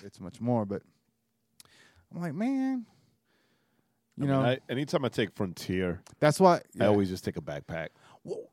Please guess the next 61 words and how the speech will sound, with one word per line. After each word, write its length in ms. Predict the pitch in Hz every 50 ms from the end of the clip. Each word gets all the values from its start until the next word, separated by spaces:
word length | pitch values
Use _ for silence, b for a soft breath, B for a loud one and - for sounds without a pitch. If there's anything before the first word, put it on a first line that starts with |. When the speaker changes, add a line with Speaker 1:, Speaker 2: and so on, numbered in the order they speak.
| _ _
Speaker 1:
right. 280 | 196 - - 160 127 -
Well, 120 | 180 202 -
see 140 | - 254 247
Speaker 2:
'Cause 60 | 240
normally 280 | 135 147 151 139 139 123
I 40 | 117
take 200 | 117 147 143 -
Frontier, 500 | - 117 104 - - 123 117 113 110 104
like, 240 | 101 92 87 87 - _ _
if 80 | _ -
I 40 | 92
go 100 | 87 90
to 100 | 82 80
New 120 | 78 78 80
York 440 | 85 95 107 107 107 104 101 98 - _ _ _ _ _ _ -
Speaker 1:
Right. 220 | 117 135 123 110
Speaker 2:
or, 260 | 107 95 90 87 85 85
like, 180 | 80 76 71
Miami 540 | 80 87 85 85 95 101 101 95 95 92 90
or, 180 | 87 82 - -
I 40 | 101
mean, 160 | 95 90 85
or 80 | 82 -
Florida, 320 | - 110 101 101 98 92
whatever. 280 | 90 90 87 85 85 80
So 120 | - 92
I'll 80 | 90 117
just 120 | 113 -
take 140 | - 104 - 82
a 20 |
backpack. 480 | 73 - 85 80 - - 80 71 71 - B B B B B -
Speaker 1:
Well, 100 | 170 190
then 140 | 185 220 220
that's 220 | 226 214 180 156
the 60 | 190
thing 200 | 170 196 190 180
too, 220 | 143 - 214 196 151
right? 220 | 147 143 147 139 -
'Cause 140 | 139 127 131
then 180 | 139 135 131
it's 160 | 131 127 110 127
like, 160 | 120 113 107
when 100 | 110 110
you 60 | 110
look 320 | 117 131 143 139 135 - -
and 100 | 117 113
then 100 | 113 113
they're 100 | 110 107
like, 260 | 101 87 87 73 - -
"Oh, 220 | - 143 135 123 113
well, 80 | 110
they'll 120 | 120 143 139
charge 300 | - 180 165 170 156 -
for 140 | - 123
a 40 | 110
backpack, 460 | 101 95 80 76 - - 101 - 50 - - _ 104
but 100 | 101 101
it's 80 | 101 -
gotta 200 | - 110 110 110
be 280 | 101 113 113 113 107 -
X, 280 | 113 120 - - -